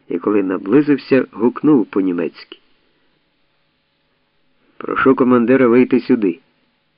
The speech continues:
Негайно з юрби мадяр виступив офіцер, швидко підійшов до Трояна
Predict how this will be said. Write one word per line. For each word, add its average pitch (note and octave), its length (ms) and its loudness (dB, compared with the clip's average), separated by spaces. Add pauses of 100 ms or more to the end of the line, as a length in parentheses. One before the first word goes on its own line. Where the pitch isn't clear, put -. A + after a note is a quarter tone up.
(840)
Негайно C#3 420 2
з A2+ 100 -2
юрби C3+ 440 4
мадяр C3+ 420 2
виступив B2 500 0
офіцер, G2+ 560 -4 (1000)
швидко B2+ 440 0
підійшов G2+ 520 0
до G2 100 0
Трояна F2+ 560 -4